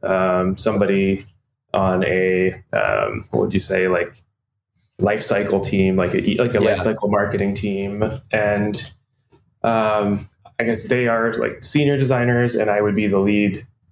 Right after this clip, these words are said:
Speaker 1: on, you know, I wouldn't be diving into every project, but
Speaker 2: Sure.
Speaker 1: maybe, like, two at a time, two per quarter. Um, then there's another, uh, another side of it where I've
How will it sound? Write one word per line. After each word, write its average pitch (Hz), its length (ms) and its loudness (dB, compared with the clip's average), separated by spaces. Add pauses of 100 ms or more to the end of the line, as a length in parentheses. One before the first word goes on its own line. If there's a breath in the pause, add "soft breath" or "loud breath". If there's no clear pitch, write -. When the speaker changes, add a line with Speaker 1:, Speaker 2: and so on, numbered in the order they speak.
(180)
Speaker 1:
on, 95 400 0
you 110 80 0
know, 104 80 2
I 110 80 0
wouldn't 123 280 0
be 113 120 2
diving 104 340 0
into 104 260 -2
every 113 240 0
project, 131 600 -2
but 98 260 0
Speaker 2:
Sure. 120 180 2
Speaker 1:
maybe, 98 200 0
like, 101 300 -2
two 107 260 0
at 101 100 0
a 95 60 -2
time, 104 440 0
two 113 220 0
per 107 180 -2
quarter. 110 500 0 (420)
Um, 92 480 0
then 156 160 2
there's 165 160 2
another, 135 680 0
uh, 110 180 2
another 120 240 2
side 120 280 0
of 110 120 0
it 110 120 2
where 107 160 2
I've 113 300 -2